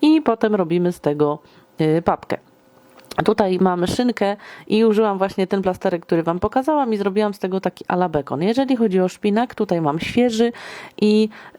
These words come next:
y, pokroiłam go trochę w mniejsze kawałki i dodałam takie dwie duże garście. I teraz właśnie robimy z tego, y,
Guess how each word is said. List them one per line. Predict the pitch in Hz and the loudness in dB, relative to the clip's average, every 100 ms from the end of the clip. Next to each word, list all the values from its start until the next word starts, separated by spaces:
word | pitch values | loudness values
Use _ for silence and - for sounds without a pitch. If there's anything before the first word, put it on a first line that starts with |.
| 190 180 180 | 0 2 0
y, | |
pokroiłam | 190 196 269 247 233 190 | 0 0 2 2 2 2
go | 202 | 0
trochę | 202 196 | 2 0
w | 196 | 2
mniejsze | 202 196 190 185 180 | 2 2 2 0 0
kawałki | 247 285 285 226 - 294 | 0 2 2 0 -2 -2
i | 320 466 | -2 0
dodałam | 339 285 214 226 220 202 | 2 2 2 2 2 -2
takie | 196 190 | -2 -2
dwie | 165 202 | 0 0
duże | 180 170 165 | 2 2 2
garście. | 147 135 131 - - - - 247 | 0 -2 -4 -10 -12 -12 -6 0
I | |
teraz | 247 226 185 | 2 2 2
właśnie | 185 185 - 170 170 - - | 0 0 2 0 0 -8 -2
robimy | 190 196 190 175 | 0 4 2 2
z | - | 0
tego, | 170 160 151 - - - - - - | 2 2 0 -4 -16 -16 -18 -6 0
y, | 160 156 | 2 0